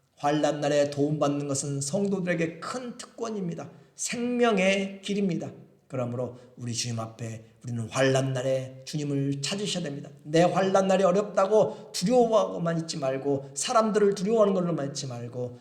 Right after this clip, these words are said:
하나님 앞에 나와서 주의 이름을 부르십시오.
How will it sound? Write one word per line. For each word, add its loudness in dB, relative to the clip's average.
하나님 -2
앞에 -6
나와서 -4
주의 6
이름을 2
부르십시오. -8